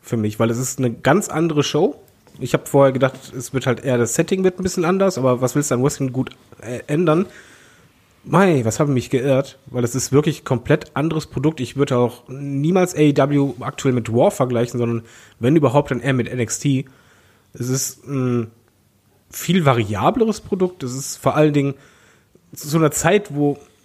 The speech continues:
ich war jetzt so viele Jahre lang W W E-Fan und ich hatte halt nicht wirklich was anderes geschaut. Tag Team Wrestling war halt nicht mehr die große Nummer und dann hast du halt A E W, wo halt genau zum Beispiel der Bereich deutlich gepusht wurde, einem wieder gezeigt wurde, wie geil Tag Team Wrestling eigentlich sein kann.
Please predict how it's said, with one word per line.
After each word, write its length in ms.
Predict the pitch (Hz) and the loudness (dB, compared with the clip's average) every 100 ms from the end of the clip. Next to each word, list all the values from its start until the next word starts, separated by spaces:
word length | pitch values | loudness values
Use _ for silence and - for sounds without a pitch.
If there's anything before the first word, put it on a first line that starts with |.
| _ _ _ | _ _ _
ich 220 | 143 117 | -14 -4
war 140 | 120 139 | 2 2
jetzt 180 | 143 | 2
so 220 | 127 131 151 | -2 -6 -4
viele 180 | 156 | -2
Jahre 200 | 135 131 | 2 2
lang 280 | 131 131 135 | 2 0 0
W 80 | 127 | 0
W 60 | 120 | 0
E-Fan 480 | 131 165 - 170 | 0 0 2 0
und 320 | 156 131 120 90 87 | -2 -8 -10 -14 -12
ich 100 | 117 | -6
hatte 160 | 143 127 | -2 0
halt 240 | 117 - | 0 -4
nicht 220 | - 131 - | -6 -4 -2
wirklich 300 | 135 123 123 | -2 -2 -6
was 100 | 104 | -4
anderes 280 | 127 120 | -4 -4
geschaut. 520 | 117 107 139 170 180 - _ _ _ 117 - - - | -6 -4 0 0 -2 -12 _ _ _ -20 -20 -20 -18
Tag 180 | - 175 | -2 -2
Team 180 | - 151 | 0 0
Wrestling 320 | 147 - 147 | 0 0 -2
war 120 | 127 | 2
halt 280 | 131 127 - | 2 0 -4
nicht 180 | 143 - | -8 -4
mehr 60 | 127 | -2
die 120 | 120 | 0
große 280 | 120 123 123 | 0 -2 -2
Nummer 200 | 127 135 | 0 0
und 40 | |
dann 120 | 123 | 0
hast 160 | 135 - | -2 -2
du 40 | |
halt 100 | 123 | -2
A 20 | |
E 160 | 131 131 | -2 0
W, 280 | 135 135 127 | 0 0 2
wo 120 | 123 | 2
halt 160 | 127 120 | 2 0
genau 420 | 120 123 127 127 - - _ | 0 2 2 -2 -20 -20 _
zum 120 | - | -4
Beispiel 180 | 139 127 | -2 -2
der 220 | 107 131 | 2 2
Bereich 460 | 165 139 123 131 - _ | 4 2 2 0 -2 _
deutlich 420 | 139 202 190 - | 0 0 0 -6
gepusht 400 | 131 - 190 - | -4 0 0 0
wurde, 160 | 127 117 | 0 2
einem 160 | 120 | 0
wieder 120 | 123 | 0
gezeigt 300 | 120 120 139 | -2 0 0
wurde, 160 | 127 113 | 0 -2
wie 80 | 110 | -4
geil 320 | 101 135 170 - | 2 2 2 0
Tag 220 | 175 180 | -4 -4
Team 160 | - 127 | -2 -2
Wrestling 260 | 123 120 | -2 -4
eigentlich 200 | 117 127 | -2 -2
sein 220 | 120 143 | 2 2
kann. 240 | 160 143 | 2 0